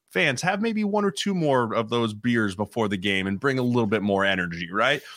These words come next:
Like, there is all of those factors playing to it. And so to answer your question, when it's loud, like, especially in a week one scenario,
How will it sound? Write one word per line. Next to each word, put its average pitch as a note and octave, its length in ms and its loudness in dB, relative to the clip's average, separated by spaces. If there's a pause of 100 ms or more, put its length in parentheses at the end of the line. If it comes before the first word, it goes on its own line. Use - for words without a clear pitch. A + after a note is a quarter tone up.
(160)
Like, D3 160 0
there F#3 180 4
is E3+ 240 4
all E3 280 6
of D3+ 80 -2
those C#3+ 180 2
factors A#2+ 340 -2
playing G#2+ 320 -2
to F#3+ 180 2
it. A2+ 160 2
And A2 180 0
so A2 380 2 (560)
to - 140 -2
answer D3 280 0
your G#2+ 80 0
question, D3 480 0 (320)
when B2+ 160 2
it's A3+ 200 0
loud, G#2 680 0 (380)
like, A#2 180 0
especially E3 540 0
in D#3 60 2
a A#2 80 2
week A#2+ 280 0
one G#2+ 260 0
scenario, A#2 800 2